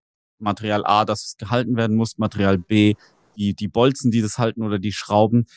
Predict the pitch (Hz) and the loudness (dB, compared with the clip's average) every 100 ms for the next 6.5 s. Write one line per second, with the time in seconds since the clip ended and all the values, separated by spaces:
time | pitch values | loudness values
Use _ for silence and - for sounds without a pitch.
0 | _ 110 113 110 123 123 135 - - 123 | _ -2 -2 -2 -2 0 0 -2 -6 0
1 | 123 117 120 - 123 131 139 127 123 - | 0 0 -2 0 0 2 2 4 2 0
2 | 123 120 101 123 117 - 131 135 - 120 | -2 -2 -4 0 0 0 0 0 -2 -2
3 | 123 - 123 117 104 104 107 107 113 - | -2 0 2 4 2 -2 -2 2 2 2
4 | 135 120 113 - - 101 - 101 120 107 | 2 2 0 -2 -12 -8 0 2 2 2
5 | 104 117 110 92 98 107 120 143 - - | 2 4 2 0 -2 2 2 2 -4 -8
6 | 120 - 123 135 - | -6 0 0 0 -6